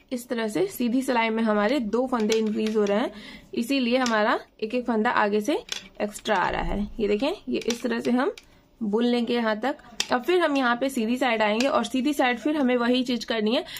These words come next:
पहली बारी में हमने तीन फंदा बुना था, फिर हमने चार फंदा बुना, फिर हम सीधी साइड आ गए हैं। तो इस बार हम यहाँ पे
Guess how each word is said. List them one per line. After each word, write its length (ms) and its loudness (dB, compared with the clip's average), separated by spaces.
पहली 200 0
बारी 220 0
में 120 2
हमने 320 2
तीन 160 0
फंदा 280 0
बुना 260 2
था, 140 -2
फिर 200 0
हमने 240 2
चार 280 0
फंदा 260 2
बुना, 260 0
फिर 220 0
हम 100 2
सीधी 280 0
साइड 240 2
आ 80 4
गए 120 2
हैं। 140 2
तो 100 -10
इस 160 -2
बार 160 2
हम 160 2
यहाँ 280 2
पे 120 -2